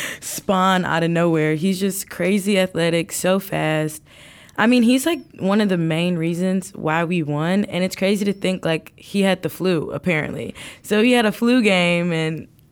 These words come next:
I just think he played outstanding. That one play where, you know, he got to Hornsby,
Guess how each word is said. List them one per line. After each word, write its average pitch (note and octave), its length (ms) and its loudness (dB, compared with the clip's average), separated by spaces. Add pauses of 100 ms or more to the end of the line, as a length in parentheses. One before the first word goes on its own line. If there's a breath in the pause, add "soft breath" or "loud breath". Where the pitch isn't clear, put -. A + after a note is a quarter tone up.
(220)
I A3 140 2
just A3 180 -2
think G#3+ 140 0
he G#3+ 120 0
played F3 240 0
outstanding. D#3 1080 -4 (100)
That F#3 220 2
one F#3 160 0
play F#3 220 4
where, F3 200 0
you F#3 180 0
know, F#3+ 140 2
he F#3+ 140 2
got E3+ 240 0
to F3 100 0
Hornsby, D#3+ 600 0